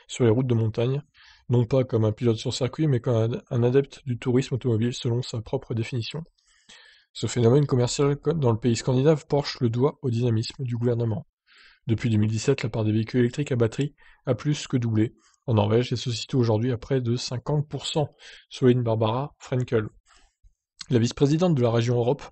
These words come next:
pour la marque de sportifs s'attend à de nouveaux records de vente après deux mille vingt. C'est vrai que malgré le covid, ils ont fait, euh, sacré, de sacrés chiffres quand même.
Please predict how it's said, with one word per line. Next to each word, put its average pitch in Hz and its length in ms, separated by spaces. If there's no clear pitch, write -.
pour 131 100
la 110 60
marque 123 180
de 113 80
sportifs - 380
s'attend 143 300
à 123 40
de 110 60
nouveaux 139 320
records 127 220
de 107 80
vente 110 260
après - 160
deux 123 80
mille 110 160
vingt. 110 160
C'est - 160
vrai 139 100
que 143 80
malgré 120 240
le 117 80
covid, 127 320
ils 107 160
ont 104 60
fait, 143 220
euh, 110 200
sacré, 139 560
de 113 80
sacrés 147 320
chiffres - 340
quand 139 120
même. 147 140